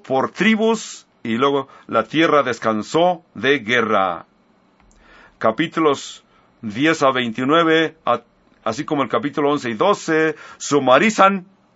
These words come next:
todo lo que yo les he estado enseñando en los libros de los reinados del norte, del sur, tomaron la tierra.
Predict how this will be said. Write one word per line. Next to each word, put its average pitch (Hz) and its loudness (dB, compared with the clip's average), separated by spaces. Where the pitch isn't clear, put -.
todo 175 4
lo 147 4
que 131 0
yo 156 6
les 139 2
he 147 2
estado 139 0
enseñando 123 0
en 117 -2
los 110 2
libros 123 -4
de 123 0
los 127 0
reinados 131 4
del 117 0
norte, 151 2
del 120 -4
sur, 156 -2
tomaron 120 -2
la 110 -2
tierra. 160 0